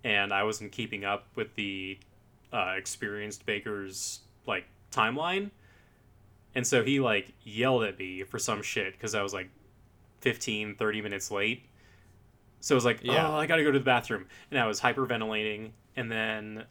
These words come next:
Speaker 1: like, at the end of it, it's, I took maybe
Speaker 2: Yeah.
Speaker 1: ten minutes, and I, like, I fucking threw up because I was so stressed out over all this responsibility that was being put on me because I was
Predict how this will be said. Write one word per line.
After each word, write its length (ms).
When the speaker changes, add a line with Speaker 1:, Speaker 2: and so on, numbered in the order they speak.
Speaker 1:
like, 340
at 120
the 140
end 100
of 80
it, 280
it's, 260
I 120
took 180
maybe 180
Speaker 2:
Yeah. 120
Speaker 1:
ten 120
minutes, 300
and 120
I, 180
like, 320
I 80
fucking 400
threw 360
up 260
because 180
I 60
was 140
so 300
stressed 480
out 340
over 480
all 160
this 160
responsibility 680
that 160
was 120
being 220
put 200
on 180
me 220
because 240
I 140
was 440